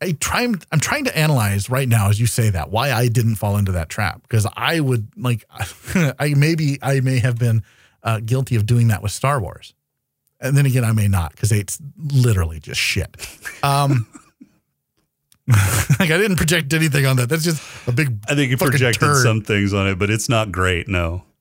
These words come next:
Speaker 1: R-, right. So I, why didn't I do that with this? Why am I just letting the characters be and see how they react in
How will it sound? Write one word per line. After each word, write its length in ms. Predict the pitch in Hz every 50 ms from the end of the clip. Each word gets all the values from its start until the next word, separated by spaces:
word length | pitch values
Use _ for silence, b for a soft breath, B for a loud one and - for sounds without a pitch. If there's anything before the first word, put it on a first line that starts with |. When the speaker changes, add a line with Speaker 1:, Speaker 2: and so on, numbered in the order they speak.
| _ _ _ - -
Speaker 1:
R-, 240 | 160 151 156 160 - _ _ _
right. 340 | 170 165 151 131 113 98 - b b b b b b b b b b
So 280 | b - - 226 208 196
I, 240 | 160 135 196 - -
why 320 | 185 165 165 190 240 247
didn't 220 | 202 226 226 220 208
I 120 | 196 190
do 180 | 156 139 190 185
that 160 | 185 180 113 170
with 160 | 160 135 131
this? 300 | 147 170 147 113 - -
Why 240 | 120 123 135 151 170
am 100 | 175 165
I 100 | 156 156
just 260 | 139 147 135 - 135
letting 280 | 131 131 139 147 156 151
the 80 | 143
characters 720 | - - - 135 135 139 147 143 - - 139 131 123 110 117 110 104 - _ _
be 540 | - 156 160 143 120 110 104 101 101 117 120 - _ _ _ _ _ _ _ _ _ _ _ _ _ _ _ _ _ _ _ _ _
and 420 | 143 135 131 127 131 127 131 127 135 - - 180 180 139
see 320 | - - - - 175 170
how 260 | 127 98 - 143 143
they 240 | 135 123 139 147 151
react 600 | 139 127 127 117 110 113 107 107 110 - - - - _ _
in 440 | - 139 127 127 123 120 117 123 -